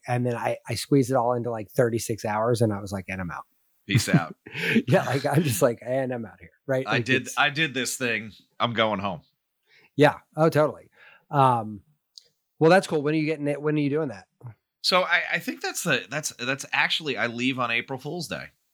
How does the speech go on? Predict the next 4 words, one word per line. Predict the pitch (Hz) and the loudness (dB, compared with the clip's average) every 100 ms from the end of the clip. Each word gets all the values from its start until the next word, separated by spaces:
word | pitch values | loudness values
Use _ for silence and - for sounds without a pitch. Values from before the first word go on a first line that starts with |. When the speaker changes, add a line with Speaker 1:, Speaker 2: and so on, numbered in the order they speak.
| - | -2
Speaker 1:
Ooh, | 147 143 95 _ _ _ _ _ _ _ _ _ - | 2 2 0 _ _ _ _ _ _ _ _ _ 4
that's | 131 - | 4 4
cool. | - 95 107 - _ _ 143 | 2 0 -2 -12 _ _ -2
Um, | 139 127 117 | 0 0 -4